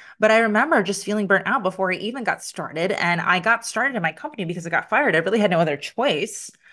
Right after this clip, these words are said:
And so I remember I was gonna rewrite the script. I did things differently. And this is when my life really changed.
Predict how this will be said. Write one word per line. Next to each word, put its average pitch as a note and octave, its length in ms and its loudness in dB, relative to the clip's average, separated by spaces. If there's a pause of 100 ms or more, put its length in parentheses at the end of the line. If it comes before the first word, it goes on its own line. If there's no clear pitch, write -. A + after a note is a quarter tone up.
(320)
And G#3 220 -2
so A#3 260 4
I G#3 120 4
remember A3 400 2
I F#3+ 40 4
was F3+ 100 0
gonna F#3 160 -6
rewrite E3 340 -2
the F#3 60 -8
script. - 640 -4 (380)
I G3+ 80 -8
did G#3+ 240 0
things G3+ 260 -2
differently. - 560 -10 (300)
And F#3 100 0
this G#3+ 140 0
is A#3 80 -6
when G#3+ 140 0
my G3+ 140 2
life D#3+ 360 -2
really F3 200 -6
changed. A#3 540 -10